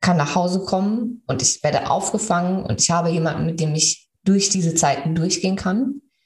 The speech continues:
Das ist rein psychoneuroimmunologisch gerade in Krisenzeiten das Wichtigste, dass man Halt hat und jemanden hat, mit dem man das durchstehen kann. Oder ich komme nach Hause,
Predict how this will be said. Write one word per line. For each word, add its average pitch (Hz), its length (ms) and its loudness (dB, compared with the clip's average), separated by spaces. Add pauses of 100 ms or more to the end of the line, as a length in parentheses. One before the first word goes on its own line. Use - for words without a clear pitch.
(220)
Das 165 180 2
ist - 100 0
rein 147 220 -2
psychoneuroimmunologisch 170 1120 0
gerade 165 280 0
in 180 100 0
Krisenzeiten 180 580 -2
das 139 240 2 (200)
Wichtigste, 269 960 0 (840)
dass 165 200 0
man 151 300 -2
Halt 220 420 0 (100)
hat - 360 0 (840)
und 165 380 2 (180)
jemanden 180 500 2
hat, - 300 0
mit 185 180 0
dem 185 120 2
man 170 160 2
das 151 220 0
durchstehen 190 460 0
kann. 277 340 -4 (340)
Oder 247 640 0
ich - 160 -2
komme 214 160 2
nach 208 160 -2
Hause, 220 600 0